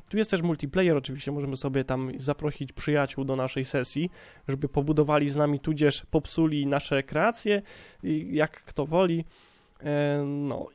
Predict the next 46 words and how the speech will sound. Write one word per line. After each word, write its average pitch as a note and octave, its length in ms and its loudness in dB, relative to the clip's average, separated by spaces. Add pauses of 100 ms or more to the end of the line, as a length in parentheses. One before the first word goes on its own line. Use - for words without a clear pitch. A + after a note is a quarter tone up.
i, E3+ 380 -8
i E3 60 -10
co, - 200 -6
i C#3 140 -4
co - 180 -6
jeszcze? - 400 -6
No A3 160 -2
chyba A3+ 240 0
wszystko, D#3+ 460 0
co D#3 140 -4
na, C#3+ 160 0
co C#3+ 160 -2
teraz. C3 340 0
Ja E3+ 80 -2
sobie F#3+ 200 0
spróbuję G#3+ 380 2
może F#3+ 220 2
jeszcze F3+ 200 -2
zrobić F3+ 320 0
jakiś, - 380 -4
kurczę, D#3+ 360 -2
samolot, E3+ 480 2
jakiś, C#3 380 -2 (480)
coś E3+ 180 4
z D#3+ 60 0
użyciem E3 340 2
tych - 200 -2
silników F3 420 0
odrzutowych, C#3+ 520 2
coś, C#3 160 -2
żeby C3+ 140 -4
się D3 140 -2
mogło D3 260 2
wznieść C#3+ 720 0
wyżej, C#3 320 2
żebym C3 180 -2
sobie D3+ 280 0
mógł D3+ 260 -4
mapę, D3+ 260 0
nie B2 120 -4
wiem, A#2+ 180 -8
z - 80 -14
kosmosu C3 460 -4
obejrzeć C3 380 0
czy C3 120 -8
coś, D#3+ 300 -4